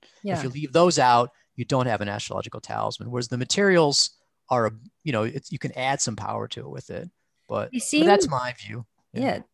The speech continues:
Speaker 1: The Mansions of the Moon just seems so useful. And I'm wondering how they fell out of popularity in, like, com-, uh, in current astrological culture. Like, how was it lost?
Speaker 2: Couple things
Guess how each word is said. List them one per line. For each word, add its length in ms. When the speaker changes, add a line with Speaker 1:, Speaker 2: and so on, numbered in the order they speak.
Speaker 1:
The 60
Mansions 240
of 60
the 60
Moon 160
just 180
seems 320
so 680
useful. 680
And 120
I'm 140
wondering 480
how 280
they 160
fell 280
out 380
of 580
popularity 680
in, 380
like, 280
com-, 340
uh, 320
in 120
current 440
astrological 600
culture. 640
Like, 140
how 200
was 100
it 120
lost? 220
Speaker 2:
Couple 260
things 760